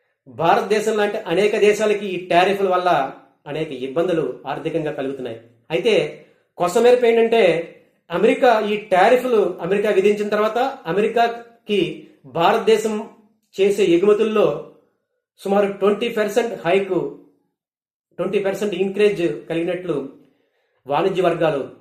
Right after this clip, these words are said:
చెప్తున్నాయి. ఇది ఒక రకంగా భారతదేశం ఇటువంటి పరిస్థితుల్లో కూడా, ఈ ట్రంప్ టారిఫ్లు విధించిన పరిస్థితుల్లో కూడా మనం సమర్థవంతంగా మన ఆర్థిక వ్యవస్థ నిలుపుకుంటూ అమెరికాకి ఎగుమతుల్ని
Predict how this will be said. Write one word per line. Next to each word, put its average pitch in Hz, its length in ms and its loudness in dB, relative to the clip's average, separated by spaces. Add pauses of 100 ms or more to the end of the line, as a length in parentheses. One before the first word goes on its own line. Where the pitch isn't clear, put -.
(120)
చెప్తున్నాయి. 131 400 -8 (100)
ఇది 156 120 -8
ఒక 151 140 -4
రకంగా 180 360 -2 (600)
భారతదేశం 202 800 0
ఇటువంటి 185 380 -2
పరిస్థితుల్లో 202 560 -4
కూడా, 208 200 0
ఈ 190 140 0
ట్రంప్ 185 420 -4
టారిఫ్లు 196 360 0
విధించిన 196 400 -2
పరిస్థితుల్లో 202 440 -2
కూడా 214 220 0 (1000)
మనం 185 280 2
సమర్థవంతంగా 214 720 -2
మన 185 160 0 (140)
ఆర్థిక 196 300 -2
వ్యవస్థ 196 240 0
నిలుపుకుంటూ 196 500 -4 (340)
అమెరికాకి 196 480 -2 (120)
ఎగుమతుల్ని 190 500 0